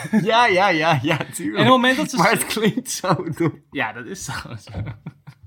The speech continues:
Speaker 1: Ja, ja, maar, maar wij wonen ook samen in die wereld.
Speaker 2: In deze, ja, in deze wereld wonen wij samen. Dit is ook een soort van crossover.
Speaker 1: Ja, oké,
Speaker 2: En op dit
Speaker 1: klopt.
Speaker 2: moment, op het moment dat zij dan samenkomen,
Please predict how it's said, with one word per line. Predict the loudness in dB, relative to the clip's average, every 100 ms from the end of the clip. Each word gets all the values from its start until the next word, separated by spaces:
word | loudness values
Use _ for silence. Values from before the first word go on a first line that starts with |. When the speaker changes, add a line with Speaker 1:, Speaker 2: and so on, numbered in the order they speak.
| -20 _ -8 -6 -6 -6
Speaker 1:
Ja, | 0 2 2
ja, | -2 -4
maar, | -6 -8
maar | -8 -6
wij | 0 2
wonen | 2 0 0
ook | -2
samen | 0 0 0 -2
in | 0
die | 2
wereld. | 2 2
Speaker 2:
In | 2
deze, | 2 2 0
ja, | 0 0
in | 0
deze | -2 -2
wereld | -4 -4 -4
wonen | -6 -4
wij | -2 -2
samen. | -2 0 0 -2
Dit | -2
is |
ook | -2
een | -4
soort | -6 -10 -10
van | -14
crossover. | -10 -8 -6 -4 -4 -6 -4 -4 -4 -6 2
Speaker 1:
Ja, | 2 4
oké, | 0 2
Speaker 2:
En | 4 4 4
op | 2
dit | 2
Speaker 1:
klopt. | 2
Speaker 2:
moment, | 2 2 2
op | 0
het | -2
moment | -2 0 -2
dat | -6
zij | 2 4
dan | 4 2
samenkomen, | 2 4 4 2 -4 -6 -6 -6 -8